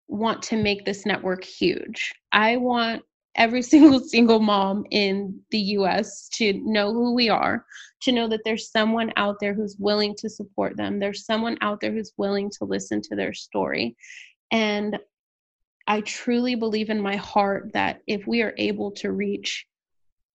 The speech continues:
even a handful of single mothers, that love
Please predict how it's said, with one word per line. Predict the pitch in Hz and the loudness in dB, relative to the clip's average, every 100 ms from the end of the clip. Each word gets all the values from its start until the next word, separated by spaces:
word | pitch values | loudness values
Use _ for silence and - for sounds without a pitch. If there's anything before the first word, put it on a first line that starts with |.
| _ - | _ -4
even | 233 214 202 | -2 0 -2
a | 202 | -4
handful | 202 220 208 208 196 - | -2 -2 -2 -2 -4 -2
of | 208 | -4
single | - 208 - | -4 -2 -2
mothers, | 190 - - 110 120 - - _ _ _ _ _ _ _ _ | 0 -2 -2 -4 -4 -8 -14 _ _ _ _ _ _ _ _
that | 214 240 - | -2 0 -2
love | 202 202 196 233 | 0 2 4 2